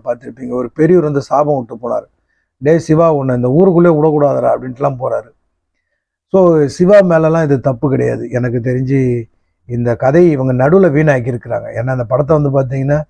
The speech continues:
இது ஒரு ஹிஸ்டாரிக்கல் மூவி அப்படிங்கிற மாதிரி தான் அவங்க ஆரம்பத்துல சொன்னாங்க. ஆனா அப்பவே நான் சொன்னேன், "இது, இதெல்லாம் இவ்வளோ பெரிய ஒருத்தெல்லாம் இந்த படம் போகாது, நார்மலா தான் இந்த படம் போகும்,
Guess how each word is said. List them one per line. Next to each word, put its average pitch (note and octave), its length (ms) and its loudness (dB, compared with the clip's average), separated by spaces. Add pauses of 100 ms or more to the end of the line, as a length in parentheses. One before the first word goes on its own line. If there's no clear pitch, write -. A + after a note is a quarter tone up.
(320)
இது B2+ 140 -2
ஒரு C3+ 100 2
ஹிஸ்டாரிக்கல் D3+ 600 2
மூவி C3+ 600 0
அப்படிங்கிற B2+ 340 -4
மாதிரி B2+ 240 -2
தான் D3+ 160 2
அவங்க B2+ 80 -6
ஆரம்பத்துல B2+ 520 -4
சொன்னாங்க. B2+ 400 -10 (560)
ஆனா C#3+ 180 -2
அப்பவே F3+ 340 2
நான் F#3 180 2
சொன்னேன், D#3+ 240 2
"இது, B2+ 300 0
இதெல்லாம் B2+ 340 0
இவ்வளோ E3 400 2
பெரிய D3 240 2
ஒருத்தெல்லாம் D3 360 2
இந்த D3 120 0
படம் C#3+ 260 -2
போகாது, C3 360 -4
நார்மலா E3 580 0
தான் F3 120 0
இந்த D3 140 -4
படம் C3+ 300 -6
போகும், A#2 320 -14